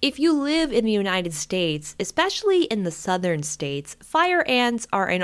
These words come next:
all too familiar nuisance. However, these fire ants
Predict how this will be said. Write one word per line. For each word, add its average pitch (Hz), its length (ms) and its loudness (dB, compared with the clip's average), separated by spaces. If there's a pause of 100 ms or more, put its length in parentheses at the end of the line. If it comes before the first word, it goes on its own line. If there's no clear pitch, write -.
(100)
all 254 300 2
too 202 260 -6
familiar 151 480 -4
nuisance. 156 680 -6 (300)
However, 269 600 2
these 285 260 -2
fire 302 440 0
ants 220 300 -2